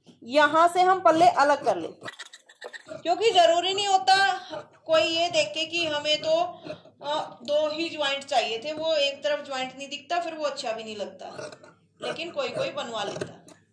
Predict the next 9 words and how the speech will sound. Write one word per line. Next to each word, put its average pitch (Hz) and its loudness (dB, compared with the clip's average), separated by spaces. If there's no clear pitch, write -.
यहाँ 247 -6
से 196 -20
ये 330 0
हमारे 330 2
पल्ले 302 -2
कट 285 0
हो 226 -4
गए 196 -12
हैं। 185 -14